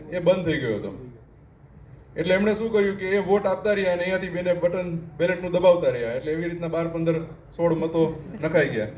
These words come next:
પછી પ્રિસાઇડિંગને આઈડિયા આવ્યો કે કેમ આ કંઈક પ્રોબ્લેમ લાગે છે. પછી મતકુટીરમાં અંદર જોયું તો ટોટલ વોટ્સમાં બાર મત વધારે થઈ ગયા હતા. આ પ્રકારનું ઇસ્યુ થાય છે. એટલે હંમેશા યાદ રાખવું કે બેલેટ આપી દે, કોન્શિયસ તમારે રાખવાનું, જેની પાસે બેલેટ હોય, સીયુ, સીયુ જેની પાસે હોય એને કોન્શિયસ,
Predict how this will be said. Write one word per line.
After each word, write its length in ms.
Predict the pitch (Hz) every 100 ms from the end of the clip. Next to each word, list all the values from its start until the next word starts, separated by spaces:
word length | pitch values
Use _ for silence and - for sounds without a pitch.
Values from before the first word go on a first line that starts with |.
| - - -
પછી 200 | 156 175
પ્રિસાઇડિંગને 480 | 165 170 180 175 165
આઈડિયા 260 | 165 165
આવ્યો 160 | 151 143
કે 120 | 147
કેમ 240 | 147 170
આ 80 | 147
કંઈક 480 | 131 - - 147 147
પ્રોબ્લેમ 340 | 160 160 165
લાગે 320 | 131 117 113 110
છે. 80 |
પછી 240 | 113 139 156
મતકુટીરમાં 580 | 156 156 165 165 160 156
અંદર 180 | 160
જોયું 300 | 151 160 165
તો 60 | 156
ટોટલ 240 | 151 156
વોટ્સમાં 380 | 151 151 151 147
બાર 200 | 143 151
મત 180 | 147 151 - - - 131
વધારે 320 | 135 147 147
થઈ 200 | 135 135
ગયા 180 | 117 104
હતા. 180 | 101 98 - - - - - - - - 139
આ 80 |
પ્રકારનું 440 | 151 156 156 156 151
ઇસ્યુ 360 | 139 139 160
થાય 260 | 151 135 165
છે. 140 | 147
એટલે 140 | 143 143
હંમેશા 360 | 113 156 165
યાદ 260 | 151 147 147
રાખવું 540 | 139 135 151 165 - - -
કે 120 | 147
બેલેટ 320 | 131 135 165
આપી 240 | 160 151 170
દે, 180 | 165 165 - - - -
કોન્શિયસ 480 | 165 185 190 208 196
તમારે 280 | 190 185 180
રાખવાનું, 460 | 170 170 185 180
જેની 180 | 160 170
પાસે 260 | 170 165 165
બેલેટ 320 | 151 160 165
હોય, 200 | 165 175
સીયુ, 340 | 165 165 165
સીયુ 260 | 156 160 170
જેની 200 | 160 175
પાસે 280 | 170 160 180
હોય 120 | 175
એને 140 | 165
કોન્શિયસ, 440 | 160 165 165 175